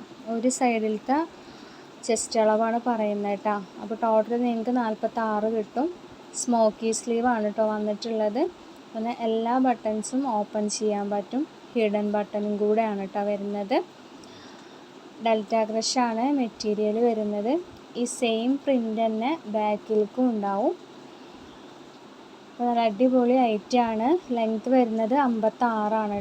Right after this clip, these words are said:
ട്ടോ. അപ്പം ഈ അമ്പത്ത-, അമ്പത്തിനാലിന് വേണമെങ്കിൽ നമുക്ക് കട്ട് ചെയ്തിട്ട് യൂസ് ആക്കാൻ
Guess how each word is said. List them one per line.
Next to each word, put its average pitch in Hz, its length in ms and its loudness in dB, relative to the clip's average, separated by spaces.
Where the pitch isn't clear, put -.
ട്ടോ. 233 100 0
അപ്പം 226 280 -6
ഈ 233 100 -2
അമ്പത്ത-, 220 420 2
അമ്പത്തിനാലിന് 226 880 2
വേണമെങ്കിൽ 220 380 0
നമുക്ക് 233 340 0
കട്ട് 220 240 -4
ചെയ്തിട്ട് 220 400 0
യൂസ് 214 340 -2
ആക്കാൻ 220 260 -2